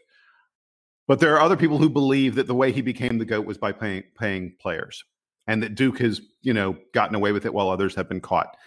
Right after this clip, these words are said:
And these stories, the longer and longer they're out there, the more and more they're out there, the more sort of people on the fringe, people who don't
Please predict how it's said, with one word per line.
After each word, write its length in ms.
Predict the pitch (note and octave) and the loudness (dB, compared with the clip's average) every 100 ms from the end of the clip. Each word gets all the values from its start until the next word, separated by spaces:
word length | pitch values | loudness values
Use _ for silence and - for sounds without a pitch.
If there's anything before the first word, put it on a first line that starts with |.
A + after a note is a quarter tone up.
| - _ _ _ - | -20 _ _ _ -2
And 200 | A#2+ A2 | 0 2
these 260 | A#2+ C3 - | 2 2 0
stories, 580 | - D3+ D3 A#2+ A#2 - | 2 4 6 4 0 0
the 100 | A#2 | 0
longer 400 | A#2 C#3 C3+ C3+ | 4 4 4 2
and 120 | B2 | 2
longer 260 | A#2 A2+ | 0 0
they're 160 | A2 G#2 | 0 0
out 160 | G2 - | 0 0
there, 140 | G2+ | -4
the 100 | F#2+ | -4
more 260 | G2 A2+ A2+ | -4 -2 0
and 100 | G#2 | 0
more 200 | G#2 G2+ | 0 0
they're 160 | G2 | 0
out 240 | F2 F2 - | -2 -2 -4
there, 340 | F#2+ F#2 F2+ - | -4 -4 -8 -14
the 180 | F#2+ G#2+ | -4 0
more 520 | G#2+ A#2+ B2 A#2+ A2+ - | 2 2 2 0 -4 -10
sort 220 | - A#2+ | -4 -2
of 120 | A2 | -2
people 320 | - C#3+ C#3+ | -4 -4 0
on 120 | B2+ | 0
the 60 | B2 | 0
fringe, 420 | - C3 B2 A#2 | -2 0 0 -2
people 240 | C#3+ C3 A#2 | -6 -10 -12
who 60 | |
don't 280 | A2+ A2+ G#2+ | -4 -4 -4